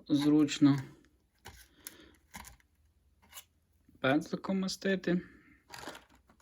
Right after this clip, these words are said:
Так, дивимося,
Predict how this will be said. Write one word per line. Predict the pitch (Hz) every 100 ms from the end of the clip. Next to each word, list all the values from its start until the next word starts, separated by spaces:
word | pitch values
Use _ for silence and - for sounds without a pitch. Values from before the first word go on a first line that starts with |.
| - _ - - - - - - - _ _ _
Так, | - - - - - - - - _ _ _ _ _ _
дивимося, | 135 135 - - - - -